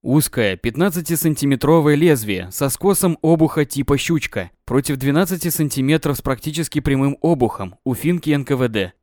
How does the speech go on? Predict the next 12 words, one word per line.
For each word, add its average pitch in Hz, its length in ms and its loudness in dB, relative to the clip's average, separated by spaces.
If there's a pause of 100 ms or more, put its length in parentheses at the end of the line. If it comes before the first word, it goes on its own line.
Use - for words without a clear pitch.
(120)
Деревянная 107 600 2
рукоять 147 540 2
и 113 160 0
S-образная 165 720 2
гарда, 120 480 0 (120)
загнутая 117 680 -2
со 113 140 -6
стороны 170 340 0
лезвия 156 400 2
не 139 140 0
к - 40 -8
рукояти, 117 680 0